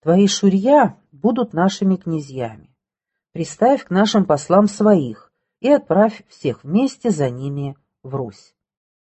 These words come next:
Глеб обрадовался такой чести, что выбрали его шурьев в князья, и отправил к ним послов в Чернигов,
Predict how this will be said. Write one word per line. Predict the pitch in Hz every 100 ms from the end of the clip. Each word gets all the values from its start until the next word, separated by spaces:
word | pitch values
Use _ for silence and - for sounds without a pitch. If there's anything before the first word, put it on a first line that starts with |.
| _ _ _
Глеб | 151 165 175 180
обрадовался | 214 214 269 262 123 104 104 120
такой | 113 117 117
чести, | 117 - 262 240 - 226 208 202 _ _
что | - 165
выбрали | 139 202 208 196 180
его | 151 135 170
шурьев | - 156 127 120 156
в | 151 _
князья, | 156 139 123 120 117 95 _ _ _ _ _ _
и | -
отправил | 208 262 359 311
к | -
ним | 262 302
послов | 143 - 185 233
в | -
Чернигов, | - 240 196 175 143 139